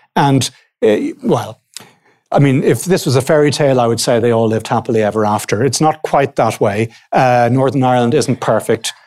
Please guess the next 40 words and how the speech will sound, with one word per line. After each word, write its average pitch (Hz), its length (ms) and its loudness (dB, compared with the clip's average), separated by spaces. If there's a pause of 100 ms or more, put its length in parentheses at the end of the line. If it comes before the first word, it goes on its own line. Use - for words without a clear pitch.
(160)
It's 147 160 0
still 135 220 0
very 120 200 0
divided, 107 580 -2 (360)
um, 120 420 0 (240)
but - 180 -2
things 139 220 0
got 127 200 0
a 131 40 0
lot 107 240 -2
better. 110 340 0
And 135 140 2
then 196 120 2
this 180 180 0
happened 127 420 -2 (920)
in 156 100 4
twenty 139 300 0
sixteen. 117 580 -2 (480)
So, 135 460 2 (240)
uh, 123 420 2 (380)
these 165 260 4
are 120 280 2
some - 200 0
of 120 80 0
the - 80 -4
slogans 156 640 0 (140)
of 135 240 0
the 170 80 2
Leave 135 320 2
campaign. 123 520 0
Now, 127 140 0
there 139 100 2
were 143 120 2
very 196 240 2 (200)
good 180 300 2 (460)
principled 160 560 0
reasons 127 420 0
to - 120 0
vote 123 240 0
Leave. 107 400 -2